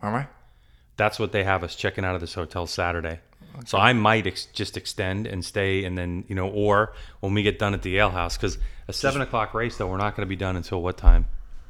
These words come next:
Speaker 2: Is it ten or eleven?
Speaker 1: Yeah, we can either do that and just rip over to Orlando. It's good we're sharing this with everybody so they can just know our plans. Like, we couldn't talk about this off air and just,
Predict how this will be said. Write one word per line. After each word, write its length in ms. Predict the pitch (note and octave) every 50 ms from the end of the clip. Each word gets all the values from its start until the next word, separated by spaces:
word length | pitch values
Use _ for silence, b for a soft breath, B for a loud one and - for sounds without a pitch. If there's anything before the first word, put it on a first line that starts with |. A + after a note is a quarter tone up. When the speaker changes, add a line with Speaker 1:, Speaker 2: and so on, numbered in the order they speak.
| - - -
Speaker 2:
Is 140 | G2+ F2+ F#2
it 160 | F2+ - -
ten 260 | - - G2+ A2 B2
or 80 | C3+ A#2+
eleven? 360 | G2 F2+ F2+ F#2+ F#2+ F2 D#2+ D2+
Speaker 1:
Yeah, 240 | D#3 A#2+ - - - -
we 100 | C#3+ C#3 G#2+
can 100 | B2+ C3+
either 140 | B2+ A#2 G#2
do 60 | G#2
that 160 | G#2 G2+ G#2
and 100 | G2+ G2
just 120 | F#2+ F#2 G2
rip 160 | G#2 F#2+ -
over 160 | G#2 G2 G2+
to 40 | G#2
Orlando. 480 | G2+ G2+ G2+ G2 G2 G2+ G2+ G#2 G2+ G#2+
It's 120 | G#2+ -
good 160 | - F3+ C#3
we're 80 | A#2 -
sharing 280 | - - G#2+ G2+ G#2 G2+
this 140 | G2 -
with 100 | - F2
everybody 380 | F#2+ G#2 G#2+ G#2+ F#2+ F#2 F2 F2+
so 160 | F#2 - - -
they 60 | G2
can 140 | F#2 - F#2
just 180 | F#2 F#2 - -
know 120 | F#2+ F#2
our 100 | F2 E2+
plans. 400 | - - - G2 F#2 F#2 F#2 F2+
Like, 100 | - -
we 80 | G#2+ G2+
couldn't 260 | - - F#2+ F3+ -
talk 240 | - G2+ F#2+ F#2 -
about 200 | F2 F2+ F2 -
this 200 | - F2+ - - - -
off 260 | F2+ G2 G#2 - -
air 200 | F#2 E2+ E2 E2+ F2
and 100 | F2 F2
just, 300 | - - - - -